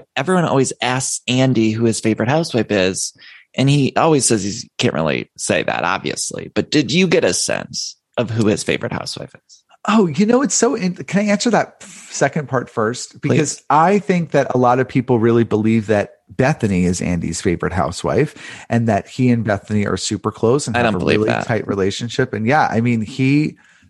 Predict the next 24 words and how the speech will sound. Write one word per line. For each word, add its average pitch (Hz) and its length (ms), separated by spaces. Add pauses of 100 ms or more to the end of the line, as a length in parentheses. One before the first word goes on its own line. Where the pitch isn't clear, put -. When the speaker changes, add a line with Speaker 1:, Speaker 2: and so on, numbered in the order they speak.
(120)
Speaker 2:
kind 147 180
of 196 100
denies 151 480
that 107 200
in 107 120
the 107 80
book 113 320
and, 107 280
and 104 240
in 120 140
our 107 140
interviews. 127 760
And 95 280 (400)
I 196 100
think 277 280
that 208 140
he 165 540 (680)
has 143 340
a - 80
lot 135 240
of 143 180
affection 147 880 (280)
for - 180
the 120 180